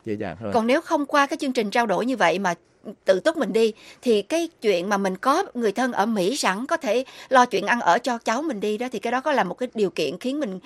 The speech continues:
Speaker 2: bị nghi
Speaker 1: Theo
Speaker 2: ngờ.
Speaker 1: cái luật ở Mỹ á, nếu mà các bạn qua ở một gia đình nào lấy một cái, cái, cái, à, địa chỉ đó đó, thì, à, trên nguyên tắc á, mặc dù có, có legal hay không illegal, bạn cũng có quyền đi học. Đó.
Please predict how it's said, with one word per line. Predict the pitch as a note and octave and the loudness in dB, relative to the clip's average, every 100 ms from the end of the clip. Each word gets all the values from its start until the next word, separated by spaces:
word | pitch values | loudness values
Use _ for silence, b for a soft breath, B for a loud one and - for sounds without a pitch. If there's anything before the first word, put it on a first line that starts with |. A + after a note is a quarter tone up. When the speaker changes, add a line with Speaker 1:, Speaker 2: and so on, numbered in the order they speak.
| B | B
Speaker 2:
bị | F3+ E3+ | -2 0
nghi | A3 A#3 | 2 6
Speaker 1:
Theo | - | 6
Speaker 2:
ngờ. | |
Speaker 1:
cái | F3+ | 10
luật | C#3+ | 10
ở | - B2+ | 10 6
Mỹ | C#3 A2+ A#2 | 4 4 2
á, | C#3 | 2
nếu | B2 C3+ | 2 0
mà | |
các | C3+ C#3 | 0 0
bạn | F#2 G2+ | -2 -2
qua | - B2 | -2 0
ở | A#2 G2+ | 0 0
một | G#2+ | -4
gia | A2+ A2+ | -4 -4
đình | A2 G2 | -4 -4
nào | F#2+ F2+ | -4 -2
lấy | F#2 A#2 | -2 -2
một | B2+ F#2+ - | -4 -8 -8
cái, | A#2+ - | -10 -8
cái, | B2 - | -12 -10
cái, | B2+ B2 - b b b | -10 -10 -14 b b b
à, | - G2 F#2+ G2 | -8 -6 -6 -6
địa | A2 | -6
chỉ | G2+ F#2 F2 | -4 -4 -4
đó | G#2+ B2+ | -4 -4
đó, | C#3+ - | -6 -10
thì, | - F#2+ E2+ - | -8 -8 -8 -12
à, | F2+ C2 G1+ - - | -14 -14 -16 -12 -4
trên | A2 | -4
nguyên | A2 | -4
tắc | G#2 A2 - | -4 -6 -4
á, | B2+ - | -10 -10
mặc | G#2+ - | -12 -10
dù | G#2+ G2 F#2 | -8 -8 -6
có, | A2+ A#2+ B2+ b b b b _ | -6 -6 -8 b b b b _
có | C3+ A2+ A2+ - | -12 -8 -6 -6
legal | C3 C3 A#2+ B2+ A#2+ | 0 2 6 6 6
hay | A#2+ | 2
không | G#2+ B2 | -4 -6
illegal, | A#2 A#2 A2+ A2+ A2+ G2+ | -4 -2 -2 -2 -2 -2
bạn | E2 E2+ F#2+ | -4 -4 -6
cũng | - | -10
có | - C3+ | -8 -6
quyền | B2 F#2+ | -4 -6
đi | G2 | -4
học. | G#2+ - _ _ _ _ _ | -6 -8 _ _ _ _ _
Đó. | - G2 | -8 -6